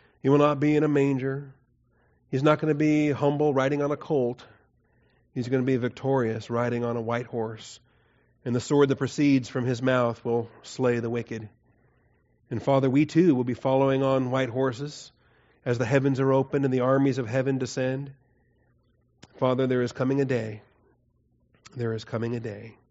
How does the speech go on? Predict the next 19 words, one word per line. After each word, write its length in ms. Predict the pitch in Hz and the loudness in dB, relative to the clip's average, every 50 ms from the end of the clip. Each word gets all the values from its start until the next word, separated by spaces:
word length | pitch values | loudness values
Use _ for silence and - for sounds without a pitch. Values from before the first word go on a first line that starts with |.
| _ _ _ _ _ _ _ _ _ _ _ _ _ _ _ _ _ _ _ _ | _ _ _ _ _ _ _ _ _ _ _ _ _ _ _ _ _ _ _ _
I 80 | - 139 | -2 2
thank 260 | 131 160 160 139 139 | 4 4 4 4 4
you, 100 | 139 131 | 0 0
Father, 360 | - - 135 123 127 131 127 | 0 0 0 2 2 0 -2
for 100 | 123 - | -4 -4
these 160 | 131 127 120 - | -4 -4 -4 -4
prophetic 420 | - 127 - - 127 120 120 - | -8 -8 -4 -2 -2 0 -2 -4
studies. 440 | - - 131 123 120 117 120 113 - | -6 -4 -2 -2 -2 -2 -4 -4 -4
I 60 | 123 | -2
thank 260 | 117 147 151 139 - | -2 0 -2 0 -2
you 80 | 143 131 | -4 -6
for 340 | 135 - 139 135 131 127 123 | -2 -2 0 0 0 -2 -2
believers 600 | 110 123 123 120 127 127 120 120 123 123 104 - | -2 -2 0 0 0 0 0 -2 -4 -4 -4 -6
that 120 | 120 113 | -6 -6
study 300 | - - 131 127 127 123 | -4 -4 -2 -2 -2 -2
to 80 | 117 113 | -4 -6
show 220 | - - 127 123 | -6 -4 -4 -4
themselves 500 | 117 120 120 110 - 127 120 120 113 107 | -4 -4 -6 -6 -6 -4 -4 -4 -4 -6
approved. 540 | 120 113 - - 117 113 113 113 123 117 | -10 -14 -12 -12 -10 -10 -10 -10 -12 -14